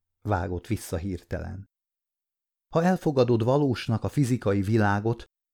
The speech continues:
akkor mit fogadsz el? Valamit, amelyet Isten teremtett? És honnan tudjuk, hogy a teremtés lezárult? Mi van, ha?"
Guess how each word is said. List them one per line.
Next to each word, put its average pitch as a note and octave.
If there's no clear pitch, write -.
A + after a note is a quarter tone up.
akkor C3+
mit F3+
fogadsz G2+
el? D#2+
Valamit, A2
amelyet G#2
Isten A#2
teremtett? A2
És C3
honnan C#3
tudjuk, G2
hogy G2+
a G2+
teremtés G2+
lezárult? F2
Mi G#3
van, D3
ha?" C3